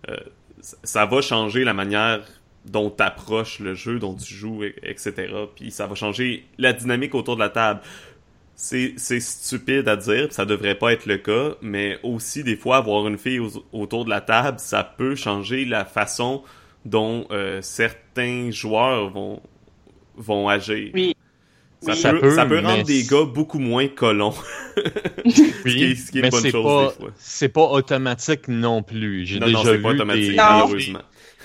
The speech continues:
Speaker 3: j'ai déjà vu des femmes venir jouer que ils, ben, c'était la première fois, puis ils étaient, euh, je dirais pas pourries, mais, euh, t'es pas nécessairement excellente, là.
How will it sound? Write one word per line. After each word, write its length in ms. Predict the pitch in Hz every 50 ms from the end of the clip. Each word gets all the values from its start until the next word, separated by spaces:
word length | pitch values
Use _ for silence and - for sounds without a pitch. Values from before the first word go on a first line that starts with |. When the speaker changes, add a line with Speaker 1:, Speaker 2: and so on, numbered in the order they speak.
| - -
Speaker 3:
j'ai 140 | - - 127
déjà 180 | 110 120 139 135
vu 160 | 131 131 165 156
des 140 | 143 139 127
femmes 380 | - 156 147 156 156 147 139
venir 260 | 131 135 131 127 120
jouer 400 | 110 113 123 123 139 143 160 160 147
que 520 | 127 - - 120 113 117 120 120 123 120 113
ils, 480 | 107 101 98 95 95 95 98 98 95 - -
ben, 140 | - 110 104
c'était 200 | - - 117 104
la 300 | 107 104 104 101 98 92
première 600 | 95 - - 113 123 120 113 117 110 104 98 95
fois, 280 | - - 143 143 151 147
puis 160 | - - - 113
ils 140 | 104 104 104
étaient, 460 | 98 - 131 120 120 120 117 120 117 104
euh, 460 | 95 92 90 87 87 87 85 85 82 - _ _ _ _ _ _ _
je 120 | - 101 98
dirais 300 | 92 110 107 101 107 104
pas 140 | - 139 127
pourries, 640 | - - - 127 110 104 104 120 151 180 208 220 190
mais, 360 | 135 113 107 104 104 98 98
euh, 600 | 95 92 90 90 87 87 87 85 85 85 85 85 - _
t'es 80 | - 117
pas 140 | - 151
nécessairement 460 | 143 135 123 - - 131 117 123 135 135
excellente, 720 | 120 113 - - 131 107 104 104 101 92 87 87 - -
là. 100 | - -